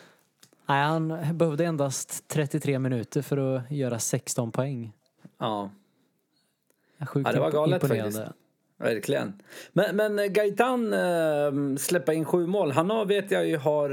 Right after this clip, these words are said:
Speaker 2: eh, fått väldigt mycket praisal för att vara väldigt duktig. Eh,
Speaker 1: Ja.
Speaker 2: vad, vad, vad säger vi? Vad berodde det på? Eller vad, varför släppte han in sju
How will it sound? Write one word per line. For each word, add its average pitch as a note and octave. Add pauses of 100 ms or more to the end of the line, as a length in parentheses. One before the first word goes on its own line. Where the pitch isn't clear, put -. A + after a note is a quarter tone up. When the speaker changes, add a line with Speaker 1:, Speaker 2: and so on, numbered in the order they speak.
(400)
Speaker 2:
eh, B2+
fått C3+
väldigt D3+
mycket D3
praisal B2
för -
att B2
vara A#2+
väldigt A#2
duktig. A2+ (300)
Eh, A2+ (120)
Speaker 1:
Ja. A#2
Speaker 2:
vad, D3
vad, D3+
vad D3
säger C#3+
vi? C#3+ (460)
Vad C#3+
berodde F#3+
det C#3
på? A#2
Eller D3
vad, C#3+
varför C3+
släppte C3+
han C#3+
in C#3
sju C3